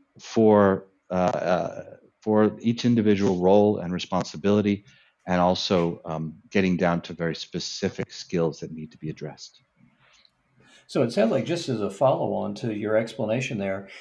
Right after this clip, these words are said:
Speaker 2: it sounds like that your approach here is, instead of delivering, uh, broad training all at once, that it's more modularized or compartmentalized to very specific tasks into, uh, almost like bite-sized pieces, if you will,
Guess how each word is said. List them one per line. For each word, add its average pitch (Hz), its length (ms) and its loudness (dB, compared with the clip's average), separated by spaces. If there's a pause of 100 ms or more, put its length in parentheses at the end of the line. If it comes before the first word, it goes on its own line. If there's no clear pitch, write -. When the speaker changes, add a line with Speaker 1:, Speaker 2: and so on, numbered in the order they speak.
(120)
Speaker 2:
it 104 140 -2
sounds 147 280 0
like 113 200 0
that 107 240 -8
your 104 160 -4
approach 123 420 -4
here 101 300 -4
is, 98 260 -8
instead 107 480 -6
of 98 300 -4 (760)
delivering, 101 840 -6
uh, 92 280 -4 (100)
broad 104 320 0
training 101 380 -8
all 92 200 -2
at 90 60 -6
once, 113 320 -6
that 95 100 -12
it's - 180 -14
more 98 400 -6
modularized 95 1200 -4
or 87 320 -12
compartmentalized 98 1040 -4
to - 100 -20
very 101 260 -4
specific - 680 -12
tasks 104 540 -8 (360)
into, 101 540 -6
uh, 90 380 -2 (180)
almost 117 280 2
like 95 200 -2
bite-sized 101 580 -4
pieces, 127 400 -10
if 98 160 -12
you 98 140 -8
will, 95 320 -8